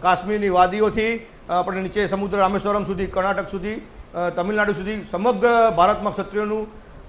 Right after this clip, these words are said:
ઘણી મોટી પ્રમાણમાં મેજોરિટી છે. અટકો બધી અલગ અલગ છે, પણ ક્ષત્રિય સમાજ બહોળી સંખ્યામાં છે. પચીસ કરોડ ઉપરાંત ક્ષત્રિયો ભારત દેશમાં વસે છે. અને હાલ, આપને હાલમાં જણાવી દઉં, રાજસ્થાન, હરિયાણા, મધ્યપ્રદેશ, બિહાર,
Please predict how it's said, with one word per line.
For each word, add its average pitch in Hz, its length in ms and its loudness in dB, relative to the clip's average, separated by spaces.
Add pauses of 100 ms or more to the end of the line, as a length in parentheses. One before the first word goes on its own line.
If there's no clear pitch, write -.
ઘણી 185 180 0
મોટી 214 400 0
પ્રમાણમાં 196 680 0 (320)
મેજોરિટી 208 440 -2
છે. 214 220 2 (600)
અટકો 214 300 0
બધી 202 180 0
અલગ 196 220 4
અલગ 226 220 4
છે, 226 120 2
પણ 208 200 -4
ક્ષત્રિય 202 300 -6
સમાજ 196 240 -2
બહોળી 175 260 0
સંખ્યામાં 202 420 2
છે. 208 160 0 (420)
પચીસ - 360 -8
કરોડ 214 200 0
ઉપરાંત 214 380 0
ક્ષત્રિયો 208 280 -2
ભારત 180 240 2
દેશમાં 185 240 -2
વસે 180 220 -2
છે. 147 180 -4 (360)
અને 185 120 -2 (140)
હાલ, 156 140 4 (180)
આપને 202 300 0
હાલમાં 185 280 4
જણાવી 214 260 2
દઉં, 175 220 -2 (240)
રાજસ્થાન, 175 640 2 (240)
હરિયાણા, 180 540 2 (240)
મધ્યપ્રદેશ, 185 560 -2 (840)
બિહાર, 190 600 4